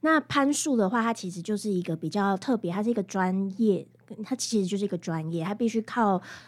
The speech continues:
呃，绳索，然后还要靠滑轮等，就是一套看起来很帅的 <laughs> 工具组合，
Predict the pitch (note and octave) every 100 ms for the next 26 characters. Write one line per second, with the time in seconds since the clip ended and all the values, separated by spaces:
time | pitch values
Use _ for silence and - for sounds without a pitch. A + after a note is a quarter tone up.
0 | - G3 F#3 E3+ F3 - - - F#3+ G#3+
1 | - - G3 - - _ _ _ - G3
2 | A#3+ A3+ G3+ A3 A3+ - A3 G3 F#3+ E3+
3 | E3 F3+ G#3 F3 D3 D3 - G3 E3 -
4 | A#3 A#3+ A3+ G3 - _ _ G#3 - A#3+
5 | F#3 - G#3+ F3+ D#3+ D#3 - - G3+ D3
6 | C#3 C3+ - - - - - A3 A3 A3+
7 | F#3 F#3+ D3 D3 - A2 -